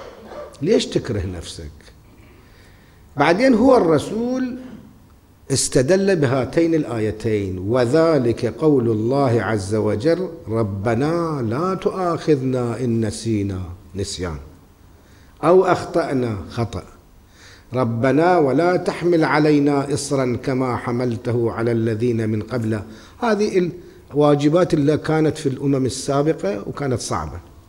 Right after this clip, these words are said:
"ولا تحملنا ما لا طاقة لنا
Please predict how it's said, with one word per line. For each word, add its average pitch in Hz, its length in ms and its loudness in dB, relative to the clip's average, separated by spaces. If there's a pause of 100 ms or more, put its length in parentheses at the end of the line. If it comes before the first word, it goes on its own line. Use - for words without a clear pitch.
(800)
"ولا 196 420 6
تحملنا 196 1040 2
ما 147 340 2
لا 147 280 4
طاقة 196 720 -2
لنا 220 540 -2